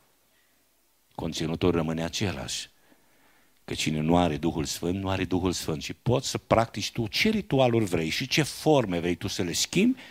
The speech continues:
că nu vei rezolva absolut nimic. Nevoia reală a bisericii este nevoia plinătății Duhului Sfânt. Dumnezeu să ne umple cu Duhul Sfânt. Apoi, când spun de misiune, spuneam și duminica trecută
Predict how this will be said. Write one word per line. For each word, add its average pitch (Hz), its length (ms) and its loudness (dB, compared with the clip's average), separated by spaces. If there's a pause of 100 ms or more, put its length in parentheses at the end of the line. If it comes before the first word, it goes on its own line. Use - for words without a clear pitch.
(120)
că 90 120 2
nu 139 300 4
vei 92 120 2
rezolva 76 560 -2
absolut 78 580 -6
nimic. - 520 -8 (1400)
Nevoia 80 520 2
reală 76 280 -2
a 71 60 -4
bisericii - 840 -6 (400)
este - 260 -6
nevoia 80 520 -2 (120)
plinătății 73 760 -6 (120)
Duhului 73 340 -4
Sfânt. - 540 -6 (1400)
Dumnezeu 85 440 4
să 90 120 0
ne 82 80 4
umple 76 240 0
cu 76 100 -4
Duhul 76 260 -2
Sfânt. - 520 -4 (1000)
Apoi, 123 520 10
când 92 340 4
spun 127 240 8
de 123 80 12
misiune, 117 400 8
spuneam 107 320 6
și - 140 2
duminica 101 400 6
trecută 98 640 6